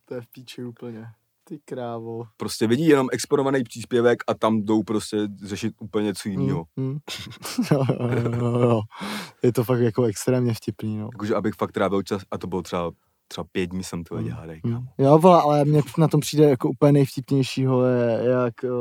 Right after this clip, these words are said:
Speaker 1: jak prostě si fakt myslí, že ví.
Speaker 2: Hmm.
Speaker 1: Kámo, a fakt, vole, neví, vole, ví úplný hovno, kámo, to je úplně v prdeli.
Speaker 2: Jo, kámo, tak jakoby nevědomost je nejhorší věc skoro.
Speaker 1: Hmm.
Speaker 2: To je
Speaker 1: To
Speaker 2: horší než blbost skoro, kámo.
Speaker 1: Jo, no. Horší je mix ještě, no.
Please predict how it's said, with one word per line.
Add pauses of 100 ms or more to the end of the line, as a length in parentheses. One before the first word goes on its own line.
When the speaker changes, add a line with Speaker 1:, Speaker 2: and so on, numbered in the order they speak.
(500)
Speaker 1:
jak
prostě
si
fakt
myslí,
že
ví. (540)
Speaker 2:
Hmm.
Speaker 1:
Kámo,
a
fakt,
vole,
neví,
vole,
ví
úplný
hovno,
kámo,
to
je
úplně
v
prdeli. (260)
Speaker 2:
Jo,
kámo,
tak
jakoby
nevědomost
je
nejhorší
věc
skoro.
Speaker 1:
Hmm. (500)
Speaker 2:
To
je
Speaker 1:
To
Speaker 2:
horší
než
blbost
skoro,
kámo.
Speaker 1:
Jo,
no. (440)
Horší
je
mix
ještě,
no.